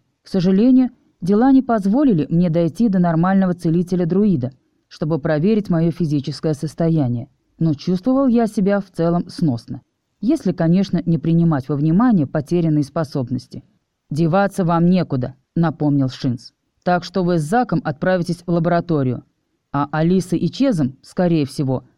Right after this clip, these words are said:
доукомплектуют неполные пятёрки». Вильхиор смешно запрыгал с ноги на ногу. «А я? А я?» «Да делай, что хочешь»,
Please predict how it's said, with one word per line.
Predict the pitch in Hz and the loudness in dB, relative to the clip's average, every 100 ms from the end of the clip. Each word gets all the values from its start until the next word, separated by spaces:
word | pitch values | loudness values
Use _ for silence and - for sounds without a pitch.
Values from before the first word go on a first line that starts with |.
| - | -4
доукомплектуют | 170 185 196 185 185 180 262 254 196 | 0 0 0 0 0 -2 0 0 0
неполные | 165 143 185 180 170 | -2 0 0 2 0
пятёрки». | - 165 151 131 - - _ _ | -2 -2 -2 -4 -6 -18 _ _
Вильхиор | - 170 170 220 285 330 | -4 -2 0 0 0 2
смешно | 196 165 196 247 | 0 0 2 2
запрыгал | 190 160 180 208 196 | 2 0 0 0 0
с | 180 | 0
ноги | 165 147 165 | 0 2 2
на | 165 139 | 2 0
ногу. | 123 120 135 - _ _ _ _ _ | -2 -6 -10 -16 _ _ _ _ _
«А | 220 | 0
я? | 202 175 170 - _ _ _ - | 2 2 0 -6 _ _ _ 0
А | 277 | 2
я?» | 226 143 - _ _ _ _ _ _ _ - | 4 2 -4 _ _ _ _ _ _ _ -18
«Да | 135 170 | -4 -2
делай, | 170 262 247 | 2 2 2
что | 208 202 | 0 -4
хочешь», | - 170 135 143 - | -2 -2 -2 -8 -14